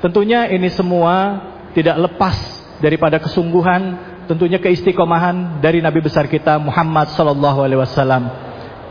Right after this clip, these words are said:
Nabi Muhammad adalah tuntunan kita di dalam kehidupan. Tentunya beliau segala sikap dan perbuatannya mencerminkan apa yang ada di dalam Al-Quran. Dan pada kesempatan kali ini kita akan belajar di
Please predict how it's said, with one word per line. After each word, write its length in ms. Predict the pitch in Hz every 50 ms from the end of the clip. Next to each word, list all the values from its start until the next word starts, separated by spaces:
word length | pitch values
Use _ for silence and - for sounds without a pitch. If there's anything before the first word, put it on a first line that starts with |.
| - -
Nabi 160 | 143 147 156
Muhammad 560 | 165 165 170 - 190 180 185 196 202 196 - -
adalah 480 | 165 165 151 156 160 160 160 - -
tuntunan 560 | - 180 175 175 - - 180 175 175 165 165
kita 320 | 147 - 151 - 156 135 131
di 80 | 147
dalam 240 | 143 135 135 131 135
kehidupan. 720 | 127 151 135 123 127 139 127 139 127 120 113 110 123 - - - - - - - -
Tentunya 400 | 151 147 156 165 165 175 180 170
beliau 880 | 151 151 165 170 170 175 180 185 185 190 190 196 196 190 185 - - - - - -
segala 240 | - - 139 135 143
sikap 400 | - - 190 - 190 170 - 160
dan 160 | 160 160 151
perbuatannya 1040 | 175 160 156 151 151 147 147 151 156 156 160 165 165 175 175 170 - - - - -
mencerminkan 560 | 160 160 - 156 151 156 156 151 160 160 160
apa 320 | 160 160 165 165 - 156
yang 160 | 143 143 139
ada 80 | 135 143
di 80 | 131 131
dalam 320 | 127 135 123 127 123 120
Al-Quran. 480 | 127 - - - 135 - 135 123 120 113 113 - - - - - - -
Dan 160 | - 175 180
pada 160 | 208 185 196
kesempatan 400 | 170 - 214 185 185 175 185 180
kali 320 | 180 190 185 180 175 180
ini 140 | 180 196 214 226 220 214 - - - -
kita 240 | - 185 170 180 165
akan 240 | 160 170 170 165 156
belajar 560 | 160 151 151 151 180 170 165 170 170 - 165
di 80 | 151